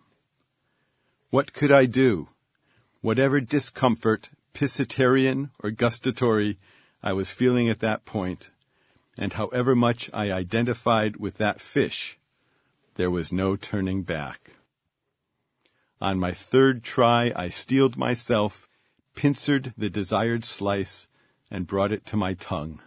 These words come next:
I closed my eyes, intensely aware that every other eye in the room, including the fish's, was on me.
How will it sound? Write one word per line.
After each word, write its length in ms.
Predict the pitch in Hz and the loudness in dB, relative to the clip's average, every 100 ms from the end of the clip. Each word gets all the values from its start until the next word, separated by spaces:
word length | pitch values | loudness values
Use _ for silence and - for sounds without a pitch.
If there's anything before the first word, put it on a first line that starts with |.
| _ _ _ _ _ _ _ _ _ _ - | _ _ _ _ _ _ _ _ _ _ -16
I 100 | - | -16
closed 560 | - - 110 117 113 | -10 -2 2 2 0
my 260 | 107 107 - | 0 0 0
eyes, 480 | 92 87 87 85 - _ _ _ - | -4 -4 -6 -8 -12 _ _ _ -8
intensely 720 | 95 - 120 120 - 127 127 | -8 -4 -2 -2 -2 -2 0
aware 420 | 110 104 101 101 | 0 2 2 2
that 180 | 90 - | 0 -4
every 380 | 104 113 127 127 | -2 0 0 0
other 300 | 113 113 110 - | 0 2 0 0
eye 260 | 95 104 | -2 0
in 180 | 107 104 | 0 0
the 120 | 104 | -2
room, 520 | 95 95 87 78 82 - _ _ _ _ | 0 0 0 -2 -8 -14 _ _ _ _
including 640 | 98 87 - 120 101 98 98 | -8 -8 -2 -2 0 -2 -4
the 80 | |
fish's, 680 | 92 - 113 - 80 78 - _ _ _ _ _ | -6 -2 -2 -2 -8 -8 -14 _ _ _ _ _
was 180 | 85 80 | -6 -4
on 280 | 80 87 80 | -4 -4 -6
me. 200 | 69 | -8